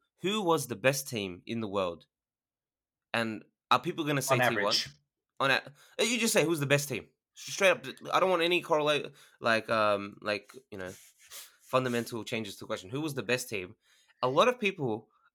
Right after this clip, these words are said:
Speaker 1: are not gonna say T one.
Speaker 2: Yeah, and some people will say T one because that's how you, that depends on how you interpret the question, right?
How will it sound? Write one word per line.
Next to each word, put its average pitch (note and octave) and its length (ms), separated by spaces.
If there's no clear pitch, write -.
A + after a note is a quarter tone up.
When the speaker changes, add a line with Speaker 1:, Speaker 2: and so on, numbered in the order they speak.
Speaker 1:
are B2+ 200
not C3 260
gonna B2+ 160
say A2+ 220
T G2+ 220
one. E2+ 160
Speaker 2:
Yeah, E3 180
and D#3 80
some G#3 100
people G3 220
will F3+ 80
say C3+ 100
T C3 200
one A#2 140
because A#2 300
that's A#2 160
how - 80
you, A#2+ 220
that C3+ 240
depends A#2+ 280
on A2+ 80
how A2 120
you A2 140
interpret G#2 220
the G#2+ 60
question, D3+ 380
right? G2+ 200